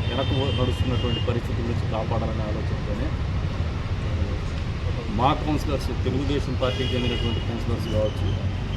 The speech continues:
అదేవిధంగా వైఎస్ఆర్సీపీ పార్టీకి చెందినటువంటి మెజారిటీ కౌన్సిల్ సభ్యులు కావచ్చు, ఈ రాష్ట్రంలో చంద్రబాబు నాయుడు గారి నాయకత్వంలో ఏర్పడినటువంటి కూటమి ప్రభుత్వం అన్ని విధాలుగా అభివృద్ధి కోసం ఆలోచన చేస్తూ ఉంది.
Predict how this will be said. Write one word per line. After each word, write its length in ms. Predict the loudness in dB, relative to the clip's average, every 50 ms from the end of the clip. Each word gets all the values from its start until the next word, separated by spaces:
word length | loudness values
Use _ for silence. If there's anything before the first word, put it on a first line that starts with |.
| -2 -2 -2 -2 0 0 0 -2 0
అదేవిధంగా 400 | 2 2 2 4 2 2 4 4
వైఎస్ఆర్సీపీ 720 | 4 4 4 4 2 0 2 2 2 2 0 0 0 0 0 0
పార్టీకి 340 | 0 0 0 0 -2 0 0
చెందినటువంటి 440 | 0 0 2 0 0 0 0 0 0
మెజారిటీ 460 | 0 0 0 0 0 0 0 0 0 0 0 0
కౌన్సిల్ 300 | 0 0 0 0 -2 -2
సభ్యులు 320 | -2 -2 -2 0 0 0
కావచ్చు, 500 | 0 0 0 0 0 0 0 0 -2 -2 -2 0 0 0 0 0 0 0 0 0 0 0 0 0 0 0 0 0 0 0 0 0 0 0 0 0 0 0 0 2
ఈ 40 | 4
రాష్ట్రంలో 460 | 4 4 4 4 2 2 4 4 4 4
చంద్రబాబు 560 | 4 2 2 2 2 4 4 4 4 4 4
నాయుడు 260 | 4 4 4 4 4
గారి 300 | 4 4 4 4 4 4
నాయకత్వంలో 640 | 2 2 2 2 2 0 0 2 2 2 2 2 2
ఏర్పడినటువంటి 680 | 2 2 2 0 0 0 0 0 0 0 0 0 0 -2
కూటమి 340 | 0 0 0 0 0 0 0
ప్రభుత్వం 440 | 0 0 0 0 0 -2 -2 -4 -4 -4 -4 -2 -2 -2 -2 -2 -2 -2 -2 -2 -2 -4 -4 -4 -4 -4 -4 -4 -4 -2 0 2
అన్ని 220 | 4 6 6 6
విధాలుగా 580 | 6 6 4 4 4 4 4 2 2 0 2 2 2 4 4
అభివృద్ధి 340 | 4 2 2 0 0 0 0 0 2
కోసం 280 | 0 0 0 0 0 0 4
ఆలోచన 300 | 4 4 2 2 0 0 0 0
చేస్తూ 280 | 0 0 0 0 0 0
ఉంది. 260 | 0 2 2 2